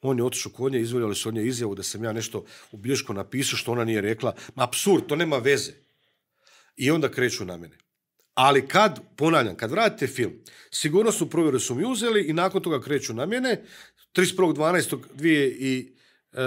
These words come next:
sedamnaeste mi se skida sigurnosna provjera. Šest mjeseci, sedam nakon toga me suspendirao i idu na mene.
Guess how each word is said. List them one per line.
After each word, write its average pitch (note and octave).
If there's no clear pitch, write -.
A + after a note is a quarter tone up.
sedamnaeste C#3
mi A#2
se A2+
skida B2
sigurnosna A#2
provjera. B3+
Šest -
mjeseci, F3
sedam D#3+
nakon D#3+
toga C#3+
me B2+
suspendirao C#3
i C3
idu A#2+
na G2+
mene. E2